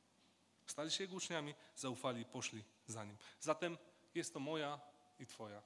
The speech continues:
podróż. Czytając Ewangelię, czytaj-, e, czytając tę historię, stawiajmy sobie pytanie, w którym miejscu tej podróży jestem ja?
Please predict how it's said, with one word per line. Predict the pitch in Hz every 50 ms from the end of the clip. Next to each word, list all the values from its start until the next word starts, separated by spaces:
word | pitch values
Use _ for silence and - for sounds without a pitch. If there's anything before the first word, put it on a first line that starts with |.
| - - -
podróż. | - 113 104 101 98 101 - - - - - - - - - - - - _ - - - - - - - - - - - - - - - - - - - - - - -
Czytając | - 156 - 196 208 196 170
Ewangelię, | 170 156 160 151 151 147 135 127 127 131 131 127 - - - - - - - - - -
czytaj-, | - - - - - 185 196 185
e, | 185 - - - 123 120 117 113 113 -
czytając | - - - - 180 175 175 165 -
tę | - 151
historię, | 120 127 - - 156 139 127 117
stawiajmy | - - 147 135 151 151 151 139
sobie | 123 - 139 120 120
pytanie, | - - - - 135 127 117 - - - -
w | - -
którym | - - 247 254 202 156
miejscu | 156 202 240 226 - - 151 127
tej | - 135
podróży | - - 139 135 139 143 131 139 143 135 - - - -
jestem | - 117 - - 120 123
ja? | 139 139 113